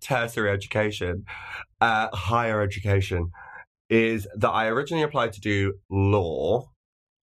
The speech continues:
and then missed my grades. And then I ended up going to Nottingham to do French and German and then didn't want to go on my year abroad.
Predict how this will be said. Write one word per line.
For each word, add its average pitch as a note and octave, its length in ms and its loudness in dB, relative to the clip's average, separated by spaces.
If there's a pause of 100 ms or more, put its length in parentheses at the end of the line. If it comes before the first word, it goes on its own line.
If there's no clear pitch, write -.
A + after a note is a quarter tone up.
(420)
and G#2+ 140 2
then A2 120 2
missed A2+ 200 0
my G#2+ 100 2
grades. F#2 720 -2
And G#2 140 2
then G#2 100 4
I G#2 120 2
ended G#2+ 220 -2
up F#2 200 -4
going G2+ 420 0
to A2 140 -4
Nottingham G2 520 0
to - 80 -14
do G2 160 0
French F#2+ 340 -2
and G2 100 2
German F#2 580 0
and F#2+ 140 0
then F#2+ 140 2
didn't G#2 240 0
want G#2 160 2
to - 20 -6
go G2+ 160 0
on F#2+ 80 0
my F#2+ 80 0
year F#2 240 -2
abroad. F2 720 -2